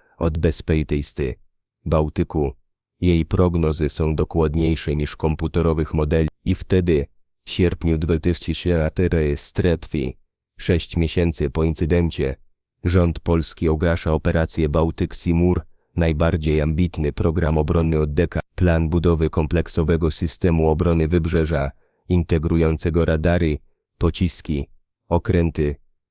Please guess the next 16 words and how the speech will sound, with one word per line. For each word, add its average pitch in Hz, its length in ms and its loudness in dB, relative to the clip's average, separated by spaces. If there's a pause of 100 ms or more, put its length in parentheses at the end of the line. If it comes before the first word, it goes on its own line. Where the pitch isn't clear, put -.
samoloty, 82 720 0 (380)
wartość 82 760 -2 (400)
pięć 87 300 0
miliardów 82 640 2
złotych. 82 600 -2 (400)
Projekt, 82 500 2
który 82 320 -2
zajmie 82 340 2
pięć 82 320 -2
lat, 85 300 0
który 85 300 -2
zmieni 85 380 2
całą 80 360 0
strategię 80 640 0
obronną 82 480 2
Polski 82 320 -2